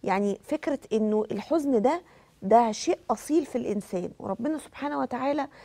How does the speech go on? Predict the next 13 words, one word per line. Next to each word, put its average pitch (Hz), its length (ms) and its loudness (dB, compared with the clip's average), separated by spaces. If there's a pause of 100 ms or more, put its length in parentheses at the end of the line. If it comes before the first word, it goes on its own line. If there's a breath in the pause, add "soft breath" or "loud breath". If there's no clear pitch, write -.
(360 loud breath)
آه، - 240 2
يعني، 240 520 4
آه، - 440 -2
خلاص 359 540 2
خلانا 233 520 0
بنضحك 254 560 2
وب-، 208 160 2 (100)
وبنعيط 214 760 4
وبنحزن 202 580 0
وكده. - 300 -6 (420 loud breath)
ففكرة 302 460 -2 (120)
المزايدة 226 680 4
على 277 580 4